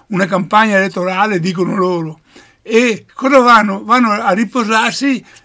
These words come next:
in Svizzera o in qualche altra parte, eh, del paese quei so-, quei soldi chi?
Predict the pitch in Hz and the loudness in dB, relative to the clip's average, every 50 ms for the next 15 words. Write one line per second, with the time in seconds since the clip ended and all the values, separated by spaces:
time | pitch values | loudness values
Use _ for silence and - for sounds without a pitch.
0 | _ _ 220 202 226 247 214 - 190 190 240 262 - - 285 277 254 233 202 196 | _ _ -6 -4 -4 -2 -2 -2 0 2 2 2 2 2 2 2 2 2 0 -4
1 | - _ - 196 202 214 214 - 240 - 180 220 226 226 208 208 165 - 214 214 | -10 _ -2 0 2 2 2 2 0 0 2 0 -2 0 0 -2 0 2 2 2
2 | 233 220 - 247 233 214 175 - - - - - - _ _ - 226 190 185 185 | 2 0 0 0 2 2 0 -2 -10 -20 -20 -20 -20 _ _ -8 -4 -2 0 0
3 | 185 185 175 175 214 214 - 214 196 202 226 262 254 254 254 254 240 214 - - | 2 0 2 2 2 2 4 4 4 6 6 4 4 4 2 2 2 0 2 0
4 | 226 220 - 208 - - - - - - - - - - - - - 220 - _ | 0 -2 -2 -6 -12 -16 -18 -20 -20 -20 -18 -18 -18 -20 -20 -20 -20 -20 -6 _
5 | 233 202 - - 220 226 247 247 240 262 277 277 269 254 _ _ _ _ _ - | -2 -2 0 0 2 2 2 2 2 2 0 0 -2 -6 _ _ _ _ _ 4
6 | 262 214 160 117 | 4 4 4 -2